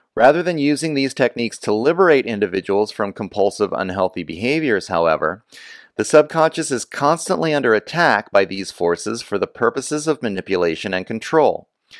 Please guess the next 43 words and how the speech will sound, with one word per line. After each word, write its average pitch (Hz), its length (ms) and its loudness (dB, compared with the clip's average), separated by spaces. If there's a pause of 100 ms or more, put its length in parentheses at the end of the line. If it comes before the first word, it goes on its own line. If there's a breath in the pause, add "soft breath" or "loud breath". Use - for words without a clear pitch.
(380 loud breath)
A 92 60 0
big 135 240 2
part 147 180 4
of 139 80 2
Jason's 113 460 -2
work 120 320 4
has 104 100 -8
been 95 160 -6
to 92 60 -2
reveal 95 420 2
the 90 120 -4
many 104 300 -4
techniques 110 540 -6
used 95 240 -4
by 113 140 0
corporations 104 720 -2
and 151 100 -4
governments 104 460 0
through 95 200 -6
marketing, 110 580 -2 (400 loud breath)
propaganda, 123 680 4
and 120 120 -4
indoctrination 98 960 -2 (580 loud breath)
that 117 120 4
actually 175 360 4
take 156 220 0
advantage 139 480 0
of 139 80 -2
unhealthy 123 460 0
coping 107 360 0
mechanisms 95 640 -4
to - 120 -14
trick - 500 0
many 117 280 -2
individuals 95 680 -2
into 98 160 -4
making 92 320 -8
choices 131 520 -2
which 107 220 -4
bypass 113 540 2
the - 100 -8
critical 107 420 0
thinking, 131 540 -6